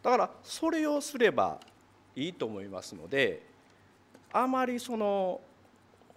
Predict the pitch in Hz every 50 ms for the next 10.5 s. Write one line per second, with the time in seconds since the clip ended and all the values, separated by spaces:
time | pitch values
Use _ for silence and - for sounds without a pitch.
0 | - - - - - - - 127 120 208 233 269 294 277 269 - 277 247 202 165
1 | - - 110 101 90 71 69 - - - - - - - - - - - - -
2 | - - - _ - - - 131 - - - - - - 127 120 - - - -
3 | - - - - - - _ - 135 135 - - - 247 - - - 226 - -
4 | 160 - - - - - - 143 127 92 104 123 135 135 147 - - 170 120 107
5 | 110 107 110 - - - 101 90 104 - - - - - 226 - - 143 127 107
6 | 98 117 156 185 - - 104 - - - 120 110 101 87 - - - - - -
7 | - - - - - - 165 180 214 226 233 226 226 196 165 - - 127 110 -
8 | - 95 95 95 90 85 92 - - - - - - - - - - - - 190
9 | 180 202 202 202 202 196 196 190 185 190 190 185 190 190 180 175 135 107 104 -
10 | - - 190 180 123 85 - - -